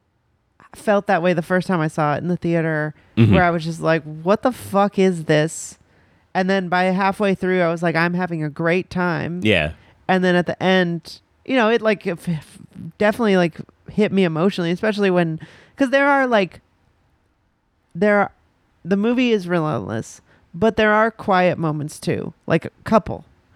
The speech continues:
Speaker 1: like,
Speaker 2: Mm-hmm.
Speaker 1: when, like, when the dad and the son have, like, a m-, a talk. Like, there's this one moment in the movie where it's just, like, a regular movie. There's no <laughs>
Speaker 2: <laughs>
Speaker 1: panning and, and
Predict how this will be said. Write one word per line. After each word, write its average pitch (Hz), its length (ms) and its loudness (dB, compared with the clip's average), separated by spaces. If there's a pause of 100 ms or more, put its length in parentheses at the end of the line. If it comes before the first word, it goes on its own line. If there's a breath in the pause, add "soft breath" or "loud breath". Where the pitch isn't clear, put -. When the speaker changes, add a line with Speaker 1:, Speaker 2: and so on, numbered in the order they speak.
(220 soft breath)
Speaker 1:
like, 180 120 2
Speaker 2:
Mm-hmm. - 80 4
Speaker 1:
when, 180 340 2
like, 175 220 0
when 175 220 0
the 165 80 -2
dad 180 420 2
and 175 200 -4
the 175 100 -4
son 165 540 -4 (880)
have, 180 200 2
like, 170 200 0
a - 20 -2
m-, 160 240 -6 (420)
a 175 60 2
talk. - 520 -4 (100)
Like, 180 120 -4
there's 165 160 2
this 160 160 -4
one 180 420 0
moment 175 400 0
in 165 60 -2
the 165 80 -4
movie 165 260 -2
where 156 160 0
it's 151 160 -6
just, 196 220 0
like, 175 100 0
a 151 80 2
regular 196 680 2
movie. 175 460 -2 (300 loud breath)
There's 170 240 2
no 190 500 4 (100)
<laughs> - 80 -12
Speaker 2:
<laughs> 101 200 0 (180)
Speaker 1:
panning 214 640 0
and, 170 180 0
and 160 320 -2